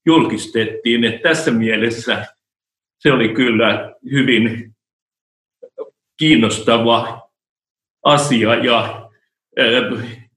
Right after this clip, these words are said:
kun kysymys liittyi juuri tähän, että, ö, johdattiko tämä teoreettiseen filosofiaan, niin epäsuorasti, mutta et kouluaikana olin kiinnostunut fysiikasta ja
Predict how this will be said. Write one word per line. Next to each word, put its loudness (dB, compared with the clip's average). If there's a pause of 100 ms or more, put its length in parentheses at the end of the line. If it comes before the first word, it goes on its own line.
(140)
kun 0
kysymys -2 (160)
liittyi 0
juuri 2
tähän, 0
että, -4 (540)
ö, 2
johdattiko 0
tämä -2 (420)
teoreettiseen 0
filosofiaan, -2
niin -6 (120)
epäsuorasti, -2
mutta -2
et -4
kouluaikana 0
olin -2
kiinnostunut -4
fysiikasta -2
ja -4